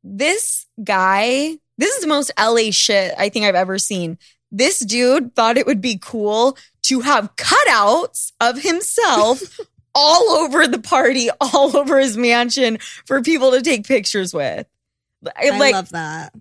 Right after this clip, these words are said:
Speaker 1: <laughs> you, you would do
Speaker 2: I would
Speaker 1: something like that.
Speaker 2: one hundred percent do that.
Speaker 1: I wouldn't because I'm not just that self-obsessed, and I thought it was cringy. So what I decided to do is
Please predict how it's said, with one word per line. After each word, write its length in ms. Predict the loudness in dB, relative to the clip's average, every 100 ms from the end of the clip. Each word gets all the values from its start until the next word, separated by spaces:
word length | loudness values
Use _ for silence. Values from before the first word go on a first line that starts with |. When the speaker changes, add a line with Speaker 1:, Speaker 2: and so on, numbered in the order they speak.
| -8 -8
Speaker 1:
<laughs> 260 | -6 -10 -4
you, 200 | -2 -2
you 320 | -4 -4 -2
would 100 | -2
do 120 | -2 -2
Speaker 2:
I 20 |
would 60 |
Speaker 1:
something 260 | 0 0 2
like 180 | 0 0
that. 120 | 0
Speaker 2:
one 80 | 2
hundred 120 | 0 -2
percent 260 | -6 -10
do 100 | -10
that. 300 | -12 -12 -12 -14 _
Speaker 1:
I 560 | 0 2 4 2 2 0
wouldn't 640 | -2 -2 0 0 0 -2 -4
because 380 | -2 0 0 0
I'm 220 | -2 -2
not 420 | -2 -2 -2 -4
just 360 | -6 -4 -4 -6 -8
that 460 | -4 0 0 0
self-obsessed, 1040 | 0 0 0 -4 -8 -4 0 2 0 -2 -6
and 280 | -4 -4 -4
I 200 | -2 -2
thought 160 | 0 0
it 60 | 0
was 120 | -2
cringy. 500 | -4 -4 -2 -4 -6 -8 -20 _
So 400 | -2 2 2 2
what 280 | 0 -2 -2
I 220 | 0 2
decided 400 | 2 0 0 0
to 100 | -4
do 280 | -6 -2 -2
is 480 | 0 -2 -4 -10 -20